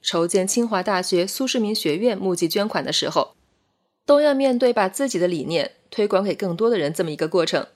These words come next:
而推销在其中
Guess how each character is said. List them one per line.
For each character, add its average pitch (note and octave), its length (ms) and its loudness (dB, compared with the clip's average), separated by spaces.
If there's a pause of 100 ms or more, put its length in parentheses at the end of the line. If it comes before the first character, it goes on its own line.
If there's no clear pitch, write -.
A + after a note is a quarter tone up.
(1120)
而 F#3+ 160 -2
推 C4+ 200 -2
销 C4+ 140 0
在 A#3 160 0
其 F#3 180 -2
中 G3 280 -2